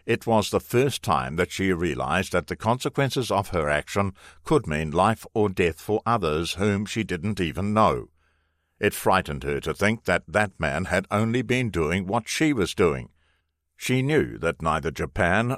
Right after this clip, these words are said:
nor America would take her life for the activities she was carrying out, but she hadn't realized that her own people and their friends would.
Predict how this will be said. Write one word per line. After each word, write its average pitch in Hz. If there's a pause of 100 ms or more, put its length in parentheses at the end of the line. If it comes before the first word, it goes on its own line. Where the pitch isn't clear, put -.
nor 98
America 85
would 87
take 110
her 113
life 71
for -
the 82
activities 104
she 104
was 107
carrying 80
out, - (420)
but 117
she 113
hadn't 123
realized 78
that 90
her 95 (100)
own 90
people 82 (280)
and 85
their 135
friends 80
would. 104